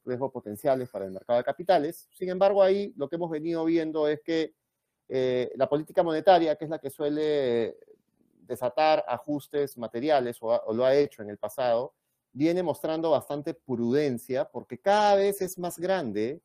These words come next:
el tamaño del mercado de capitales. Se habla,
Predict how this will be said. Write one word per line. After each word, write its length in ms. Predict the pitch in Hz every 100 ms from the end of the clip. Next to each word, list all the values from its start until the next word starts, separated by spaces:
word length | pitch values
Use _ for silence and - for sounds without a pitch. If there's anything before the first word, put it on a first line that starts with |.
| _ -
el 200 | 113 104
tamaño 640 | 113 135 147 135 139 139
del 180 | 110 101
mercado 320 | 98 120 127
de 80 | 131
capitales. 600 | 117 98 127 104 95 -
Se 180 | 117
habla, 500 | 127 147 156 160 156